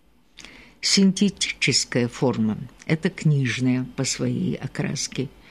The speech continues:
Образуется от основы исходной формы с помощью суффиксов «айш», «ейш», «высокий», «высочайший». Эта форма может приобретать значение «аллятива» –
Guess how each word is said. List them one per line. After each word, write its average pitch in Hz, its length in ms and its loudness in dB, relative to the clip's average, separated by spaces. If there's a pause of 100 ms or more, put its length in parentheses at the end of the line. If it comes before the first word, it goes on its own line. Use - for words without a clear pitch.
(280)
Образуется 170 760 4
от 170 120 0
основы 202 720 2
исходной 196 680 2
формы 131 480 -2
с - 160 -10
помощью 143 680 -2 (280)
суффиксов - 760 2 (260)
«айш», 147 520 0 (240)
«ейш», 117 600 -2 (300)
«высокий», 147 580 2
«высочайший». - 960 -2 (1000)
Эта 190 220 4
форма 214 380 6
может 196 360 4
приобретать 175 720 2
значение 214 840 4 (800)
«аллятива» – 175 1400 2